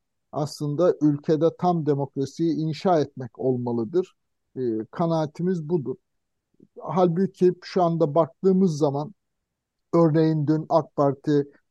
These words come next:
e, se-, ya da Erdoğan seçim manifestosunu bir bakıma açıkladı. Tümü ekonomik vaatler.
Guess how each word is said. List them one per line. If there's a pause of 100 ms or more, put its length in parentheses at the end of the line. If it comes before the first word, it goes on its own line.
e, (460)
se-,
ya
da
Erdoğan
seçim
manifestosunu
bir
bakıma
açıkladı. (120)
Tümü (120)
ekonomik
vaatler.